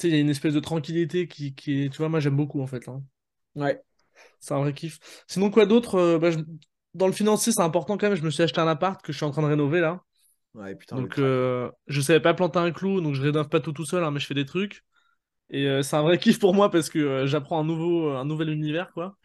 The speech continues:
Speaker 1: Je découvre un nouvel univers.
Speaker 2: Ouais, trop bien.
Speaker 1: Alors, je passe du temps de ouf, hein, en termes, euh, tu vois, c'est pas rentable dans le sens où je, si j'investissais ce temps dans mon travail, euh, ce serait plus rentable.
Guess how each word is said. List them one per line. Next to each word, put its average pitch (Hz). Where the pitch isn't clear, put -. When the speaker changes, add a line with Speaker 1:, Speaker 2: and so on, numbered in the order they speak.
Speaker 1:
Je 135
découvre 151
un 143
nouvel 156
univers. 151
Speaker 2:
Ouais, 143
trop 147
bien. 143
Speaker 1:
Alors, 143
je -
passe 165
du 156
temps 185
de 180
ouf, 185
hein, 160
en 139
termes, 156
euh, 139
tu 135
vois, 165
c'est 156
pas 165
rentable 170
dans 165
le 156
sens 165
où 170
je, 143
si -
j'investissais 180
ce 175
temps 180
dans 160
mon 151
travail, 160
euh, 139
ce 127
serait 135
plus 147
rentable. 139